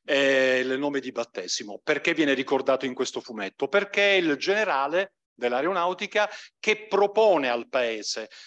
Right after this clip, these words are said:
di istituire la figura del Milite Ignoto. Poi c'è una figura torinese, anzi piemontese, che però è eletto nel collegio di Torino,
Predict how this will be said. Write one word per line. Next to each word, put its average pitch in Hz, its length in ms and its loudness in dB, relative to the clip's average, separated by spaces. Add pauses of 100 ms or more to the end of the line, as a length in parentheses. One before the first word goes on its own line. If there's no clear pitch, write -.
di 139 180 -8
istituire 175 760 0
la 123 140 0
figura 131 400 -4
del 113 180 -4
Milite 107 320 -10
Ignoto. 98 520 -16 (340)
Poi 302 160 -2
c'è 302 140 0
una 240 200 2
figura 143 480 -2
torinese, 123 760 -6
anzi 120 340 -8
piemontese, 110 840 -4 (800)
che - 140 -2
però 147 180 4
è 143 40 6
eletto 143 340 2
nel 123 160 -6
collegio 127 420 -2
di 113 140 -10
Torino, 107 480 -8